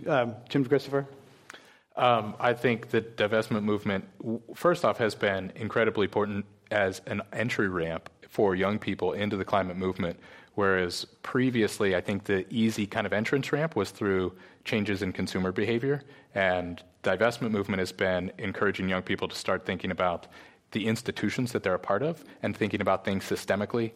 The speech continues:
Speaker 2: and leveraging that institutional and system power, um, which I think is gonna yield great benefits with this whole generation of young activists who are thinking about things systemically from, from an early age, and I think they're gonna be a really powerful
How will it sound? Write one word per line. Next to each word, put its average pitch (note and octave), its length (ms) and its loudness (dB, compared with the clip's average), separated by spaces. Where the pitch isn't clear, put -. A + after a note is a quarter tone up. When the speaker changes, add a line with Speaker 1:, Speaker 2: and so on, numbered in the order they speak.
Speaker 2:
and G#2 140 -2
leveraging F#2+ 840 2
that G2 220 0
institutional G2+ 680 -4
and F2 100 -6
system F#2 360 -6
power, A2 400 0
um, F#2 400 0
which - 200 -4
I F#2+ 100 2
think G2 360 -4
is F2+ 500 0
gonna G#2 180 2
yield F#2 340 0
great G2 300 -2
benefits F#2+ 420 -2
with G2 140 0
this F#2 160 -2
whole F#2+ 220 0
generation F#2 600 0
of F2 80 -2
young F#2 200 0
activists G2+ 560 -4
who F2+ 480 2
are G2 260 2
thinking G2+ 300 -2
about F#2 340 2
things F#2 260 -4
systemically G#2 800 -2
from, F2+ 540 0
from F#2 180 -2
an F2 80 -6
early A2 320 2
age, - 340 -2
and - 80 -10
I F2+ 60 0
think F#2+ 220 -4
they're F2+ 120 0
gonna F2+ 160 -2
be F2+ 120 -2
a F2 60 0
really F2 200 0
powerful F2+ 580 0